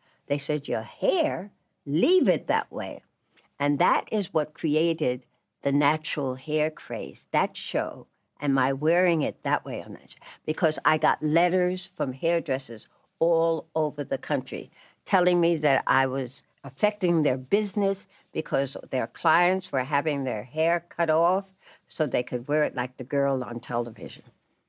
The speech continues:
The cornrow in Sounder. You know, I knew during that period that women in the South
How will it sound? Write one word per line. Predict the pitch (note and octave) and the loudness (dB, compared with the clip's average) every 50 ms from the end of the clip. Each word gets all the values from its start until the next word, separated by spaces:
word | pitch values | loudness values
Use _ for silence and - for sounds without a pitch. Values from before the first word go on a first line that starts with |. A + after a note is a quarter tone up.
| _ _ _ | _ _ _
The | - D#3+ | -4 -4
cornrow | - - - - C4 C#4+ D4+ D#4 D#4 C#4+ G#3 D#3 B2+ G#2+ - - - - _ _ _ _ _ _ _ _ _ _ _ | -4 -4 -4 0 2 4 4 4 2 2 2 0 -2 -2 -6 -8 -14 -18 _ _ _ _ _ _ _ _ _ _ _
in | - E3 D#3+ | -4 -4 -4
Sounder. | - - - G#3+ G#3 A#3 A#3 A3 G3+ E3+ C3+ - - - - _ _ _ _ _ _ _ _ _ _ _ _ _ | -4 -4 -4 -2 0 0 0 0 0 -2 -2 -6 -10 -14 -20 _ _ _ _ _ _ _ _ _ _ _ _ _
You | - G3+ G#3+ | 0 2 4
know, | A3+ A3 G#3+ - - | 6 4 4 4 4
I | A#3+ D4+ F4 | 4 4 4
knew | C#4+ A#3+ A3+ G#3 F3 | 4 4 4 4 2
during | C3+ D3+ D#3+ D#3 D3+ D3 C#3+ | 2 2 2 4 4 4 2
that | C3+ - - - | 2 0 -4 -6
period | - - - D3+ E3 F#3 F3 D3 B2+ A2 G#2+ C#3 - _ _ _ _ - | -8 -2 0 2 2 2 2 0 0 -2 -4 -6 -10 _ _ _ _ 0
that | D#3 - - D3+ C#3+ | 0 0 0 -2 0
women | D#3 D#3 D#3 D#3 D#3 E3 E3+ F#3+ A3 - _ - | 2 2 2 4 2 2 0 0 -2 -6 _ 0
in | F#3 F3+ F3+ | 0 2 2
the | F3+ F#3 | 0 -2
South | - - - D3+ G#2+ C3+ C3 D3 F#3 | -4 -4 -2 -2 -2 -2 -4 -8 -12